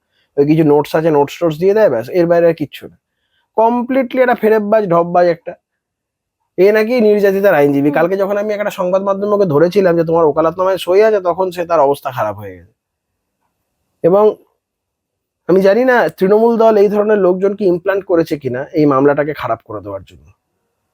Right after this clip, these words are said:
Speaker 1: পরিবারের লোকজনকেও বলবো, আপনারাও সাবধান হন, আপনারাও বিষয়গুলো সম্পর্কে ওয়াকিবহল হন।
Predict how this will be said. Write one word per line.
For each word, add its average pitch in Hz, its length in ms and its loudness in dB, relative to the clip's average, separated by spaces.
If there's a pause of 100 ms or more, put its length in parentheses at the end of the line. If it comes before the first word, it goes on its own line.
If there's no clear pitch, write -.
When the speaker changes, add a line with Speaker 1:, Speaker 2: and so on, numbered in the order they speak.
(600)
Speaker 1:
পরিবারের 220 380 4
লোকজনকেও 233 540 0
বলবো, 208 280 0
আপনারাও 196 460 0
সাবধান 196 460 -4
হন, 220 140 -2
আপনারাও 196 680 0
বিষয়গুলো 190 520 -4
সম্পর্কে 190 460 -6
ওয়াকিবহল 185 580 0
হন। 170 160 -2